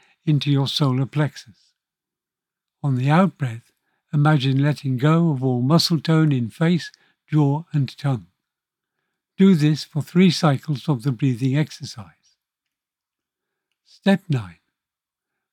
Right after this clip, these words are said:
Focus your attention upon the muscles of your neck. On the in-breath, mentally withdraw all vital energy from them into your solar plexus.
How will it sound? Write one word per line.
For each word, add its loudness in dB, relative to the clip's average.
Focus 2
your 4
attention 2
upon 0
the -2
muscles 2
of 0
your 2
neck. -4
On 0
the 4
in-breath, 0
mentally 4
withdraw -2
all 2
vital 0
energy 0
from 0
them 0
into 0
your 2
solar 0
plexus. -8